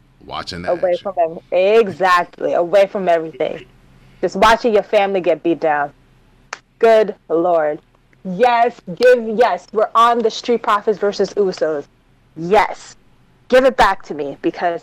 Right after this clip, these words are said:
Speaker 2: mm, what? Beautiful. Beautiful. When is Extreme Rules?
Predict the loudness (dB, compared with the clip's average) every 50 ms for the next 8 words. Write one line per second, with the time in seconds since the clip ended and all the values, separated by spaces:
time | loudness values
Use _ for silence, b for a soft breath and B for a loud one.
0 | -10 -8 -2 0 0 0 0 -2 -6 -10 _ _ _ _ _ _ _ _ _ _
1 | -12 -6 0 2 4 4 4 2 -2 -6 -18 -20 _ _ _ _ _ _ _ _
2 | _ _ _ _ _ _ _ _ _ _ _ _ -10 -8 -8 -6 -6 -6 -8 -8
3 | -10 _ _ _ _ _ _ -2 -2 -2 -2 -2 -4 0 0 2 2 2 0 -2
4 | -2 -4 -4 -4 -2 0 2 2 2 0 -2 -4